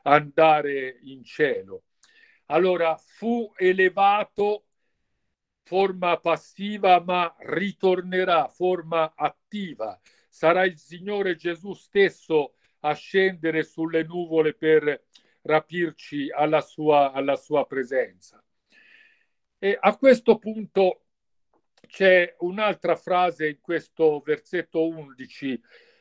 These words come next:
che ha suscitato la mia riflessione. La domanda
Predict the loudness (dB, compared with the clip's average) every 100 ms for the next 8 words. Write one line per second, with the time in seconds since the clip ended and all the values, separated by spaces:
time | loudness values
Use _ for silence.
0 | _ 4 8 8 6 0 -6 -12 _ _
1 | _ _ _ -12 -10 -16 -18 -18 -2 0
2 | 0 0 0 0 -2 -4 -2 -2 -6 -12
3 | -12 -12 _ -10 -8 -8 -10 -16 _ _
4 | _ _ _ _ _ _ _ -8 -4 -2
5 | -2 -2 -2 -4 -10 -8 -6 -6